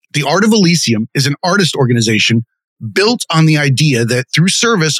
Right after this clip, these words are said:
art becomes a catalyst for social change. For over twenty-four years, the Art of Elysium has paired volunteer artists with communities to support individuals in the midst of difficult emotional life changes.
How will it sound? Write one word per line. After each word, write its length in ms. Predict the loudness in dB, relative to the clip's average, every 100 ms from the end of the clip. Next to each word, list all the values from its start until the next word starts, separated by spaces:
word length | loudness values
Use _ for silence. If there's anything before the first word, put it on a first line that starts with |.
| -4
art 180 | -4 -2
becomes 320 | -4 0 0
a 60 | -2
catalyst 500 | -2 -2 0 0 -2
for 100 | -4
social 380 | -2 -2 0 -2
change. 580 | 0 2 0 0 -6 -6 _ _ _ _
For 120 | -2
over 100 | 0
twenty-four 580 | 0 0 0 0 0 0
years, 380 | 2 2 2 2
the 100 | 2
Art 120 | 2
of 80 | 2
Elysium 480 | 2 2 2 0 0
has 100 | 0
paired 300 | 0 0 0
volunteer 440 | 0 0 0 0 -2
artists 320 | 0 0 -2
with 140 | -4 0
communities 640 | 0 2 2 2 2 0
to 100 | -2
support 500 | -2 -2 -2 -2 0
individuals 600 | 0 2 2 2 2 0 -4 _ _ _
in 100 | 0
the 80 | 4
midst 400 | 4 2 -2 -6
of 120 | -6 -6 _
difficult 520 | -4 -2 -2 -2 -2 0
emotional 460 | 0 2 2 0
life 160 | 0 -2
changes. 440 | 0 0 -2 -8